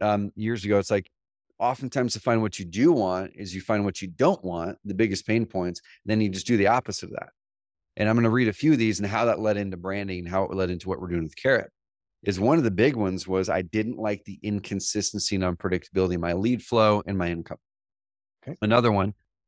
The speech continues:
Speaker 1: is I didn't like that we weren't building a long-term valuable asset, right? We were putting out marketing, closing sales, but it wasn't an asset that we were really building. And those were two of the five.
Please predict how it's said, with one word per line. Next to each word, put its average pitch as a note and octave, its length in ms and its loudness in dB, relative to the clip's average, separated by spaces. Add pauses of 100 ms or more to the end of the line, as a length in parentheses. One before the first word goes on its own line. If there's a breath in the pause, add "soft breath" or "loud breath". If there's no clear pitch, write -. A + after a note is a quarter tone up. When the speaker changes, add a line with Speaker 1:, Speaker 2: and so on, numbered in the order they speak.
(140)
Speaker 1:
is G#2 340 4
I G#2 120 0
didn't A#2 240 -2
like A2+ 240 0
that A#2+ 100 -4
we A2 120 -4
weren't G#2+ 280 -4
building G#2 320 -2
a F#2+ 140 -4
long-term G2+ 640 -4
valuable F#2+ 500 0
asset, D#2 480 -6 (420)
right? F#2+ 300 2 (180)
We G2+ 60 -2
were G#2 60 0
putting C3+ 260 2
out A#2 140 4
marketing, A2 520 0
closing G#2 360 0
sales, A#2 360 2
but F#2 120 -4
it E2+ 60 -6
wasn't G#2 280 -4
an F2 140 -8
asset F#2+ 560 -4 (320)
that F#2+ 100 0
we G2+ 100 2
were G2 80 4
really F#2 280 2
building. F#2 420 -4 (480)
And G#2 220 0
those A#2+ 180 4
were A2 80 2
two C3 240 2
of A2+ 60 4
the F#2 80 2
five. G#2+ 420 0